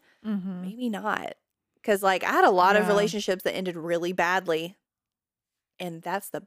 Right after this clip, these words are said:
Speaker 2: best thing that ever happened to me.
Speaker 1: Right,
Speaker 2: <laughs>
Speaker 1: right. I, I can't remember the context of this, but it came up recently where I said to someone that no doesn't always mean, no sometimes means not yet.
Speaker 2: Yes.
Speaker 1: Not yet,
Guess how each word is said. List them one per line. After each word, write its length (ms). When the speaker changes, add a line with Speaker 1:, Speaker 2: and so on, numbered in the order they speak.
Speaker 2:
best 180
thing 200
that 100
ever 180
happened 300
to 80
me. 420
Speaker 1:
Right, 340
Speaker 2:
<laughs> 360
Speaker 1:
right. 360
I, 120
I 40
can't 300
remember 320
the 240
context 540
of 140
this, 180
but 160
it 80
came 240
up 200
recently 420
where 120
I 40
said 220
to 60
someone 300
that 260
no 500
doesn't 460
always 480
mean, 400
no 220
sometimes 440
means 280
not 240
yet. 400
Speaker 2:
Yes. 840
Speaker 1:
Not 220
yet, 420